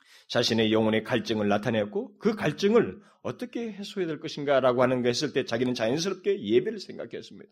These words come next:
그래서 예배를 드리고자 했습니다. 그래서 그녀는 주님께 "주여, 내가 보니 당신은 선지자로소이다. 우리 조상들은 이 산에서 예배했는데 당신, 당신들의 말은 예배할 곳이 예루살렘에 있다 하더이다." 라는 바로 예배를 생각하면서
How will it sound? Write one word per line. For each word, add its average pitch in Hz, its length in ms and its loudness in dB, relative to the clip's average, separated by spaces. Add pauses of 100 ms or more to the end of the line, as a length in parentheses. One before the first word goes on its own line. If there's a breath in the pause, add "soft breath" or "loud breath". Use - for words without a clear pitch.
(260 soft breath)
그래서 123 220 0
예배를 156 420 8
드리고자 101 420 -4
했습니다. 104 580 -8 (1800)
그래서 175 300 6
그녀는 156 320 6
주님께 147 480 2
"주여, 135 280 4
내가 123 280 6
보니 120 240 4
당신은 120 520 0
선지자로소이다. 104 1200 -4
우리 123 220 0
조상들은 117 500 0
이 139 200 -2
산에서 170 440 -2
예배했는데 135 760 2
당신, 123 680 -2
당신들의 110 500 -2
말은 107 460 -2
예배할 110 360 4
곳이 101 340 -6
예루살렘에 156 500 -2
있다 143 220 -6
하더이다." 139 760 -12
라는 151 460 2 (260 soft breath)
바로 180 300 -2
예배를 214 540 4
생각하면서 175 800 -4